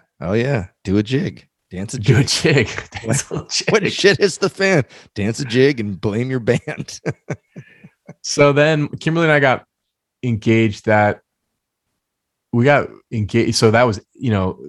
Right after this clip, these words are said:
Speaker 2: she and I, the Georgetown show was in April, and she and I got engaged in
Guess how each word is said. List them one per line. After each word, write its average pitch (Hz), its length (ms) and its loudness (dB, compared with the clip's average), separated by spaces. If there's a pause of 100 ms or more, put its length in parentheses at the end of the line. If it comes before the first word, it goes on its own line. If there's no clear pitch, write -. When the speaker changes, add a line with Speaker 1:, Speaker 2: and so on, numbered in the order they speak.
Speaker 2:
she - 180 -4
and 123 100 2
I, 110 240 2
the 107 120 -2
Georgetown 135 420 0
show 104 200 -2
was 90 120 -6
in 90 140 -6 (420)
April, 107 520 0
and 80 100 -8
she 110 140 -4
and 107 100 0
I 101 200 2
got 92 260 -2
engaged 92 500 -4
in 85 180 -6